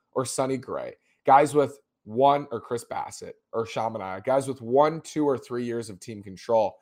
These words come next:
when they have so much work to do in the rotation and bullpen? The White Sox are probably gonna be at the peak of their powers in twenty twenty-two. So why would the Twins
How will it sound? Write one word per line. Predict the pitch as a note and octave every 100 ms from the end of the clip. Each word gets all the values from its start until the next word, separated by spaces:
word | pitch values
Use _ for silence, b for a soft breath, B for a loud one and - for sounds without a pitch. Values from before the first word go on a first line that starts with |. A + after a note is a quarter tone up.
| b b b _ -
when | C#3
they | C#3+
have | C#3 C3
so | - - D3+
much | E3+ F3+
work | D3 D3 D3
to |
do | C3 C3
in |
the | B2
rotation | A#2 A2 A2+ A2 A#2
and | G#2+ F#2
bullpen? | G2+ G2+ A#2+ A2+ A2+ - _ _
The | A2
White | G2+ C3 C#3
Sox | D#3+ D3
are | C#3
probably | B2+ C3
gonna | C3+
be | B2
at | A#2
the | A2+
peak | - B2 B2
of | A#2+
their | A#2
powers | - G#2+ A2 A2
in | G#2+
twenty | - G#2 G2
twenty-two. | - G2 F#2 - G2+ F#2 _ _
So | - C#3+
why | A#2+ A2+ C3
would | D#3+ E3
the | D3
Twins | - C3+ C3 B2